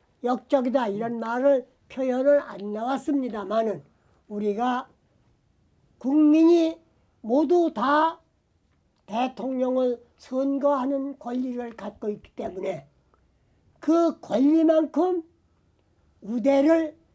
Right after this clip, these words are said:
민주주의 정치 사회에서 우대를 받고 있는 겁니다. 그 우대를 받고 있는 분수에 맞는 생활이 여유롭거나 가난하거나 상관없이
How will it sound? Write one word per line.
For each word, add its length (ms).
민주주의 840
정치 600
사회에서 800
우대를 560
받고 360
있는 260
겁니다. 480
그 400
우대를 580
받고 380
있는 500
분수에 680
맞는 540
생활이 680
여유롭거나 1120
가난하거나 880
상관없이 1160